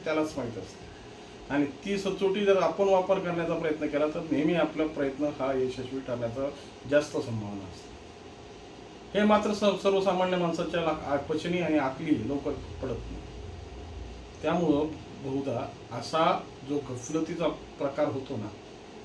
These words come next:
अशी जी अर्धवट सगळ्या गोष्टी मोडतात ना, म्हणजे अर्ध्यावरती डाव मोडायला,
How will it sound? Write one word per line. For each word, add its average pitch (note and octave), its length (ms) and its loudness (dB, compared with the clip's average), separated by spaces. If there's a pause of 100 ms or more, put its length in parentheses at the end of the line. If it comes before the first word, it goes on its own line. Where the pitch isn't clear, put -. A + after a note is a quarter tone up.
(120)
अशी A#2 240 -2
जी D3 240 2 (320)
अर्धवट D3 400 2 (480)
सगळ्या C#3 240 2
गोष्टी C#3 360 -2
मोडतात C#3+ 360 -2 (100)
ना, A2+ 120 -4
म्हणजे A#2 220 -2
अर्ध्यावरती B2 600 -4 (220)
डाव B2 140 -2
मोडायला, A2+ 480 -2